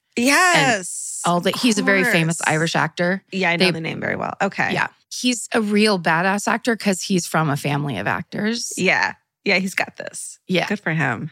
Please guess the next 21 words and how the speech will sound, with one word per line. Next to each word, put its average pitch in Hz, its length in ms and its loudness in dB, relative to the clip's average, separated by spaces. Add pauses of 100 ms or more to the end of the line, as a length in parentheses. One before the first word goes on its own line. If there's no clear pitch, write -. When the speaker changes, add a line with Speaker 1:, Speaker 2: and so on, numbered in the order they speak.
(120)
Speaker 2:
He's 285 320 0
like, 254 320 0
"I'm 185 140 2
about 180 260 0
to 180 60 -4
show 185 220 -2
you 180 220 2
what 165 260 2 (640)
being 175 260 4
around 165 260 2
one 156 100 2
of 151 80 0
these 151 160 -2
people 151 300 0
is 151 120 0
actually 151 360 0
like." 147 360 2
And 185 180 2
it's 175 260 0
so 185 320 0
believable 180 920 2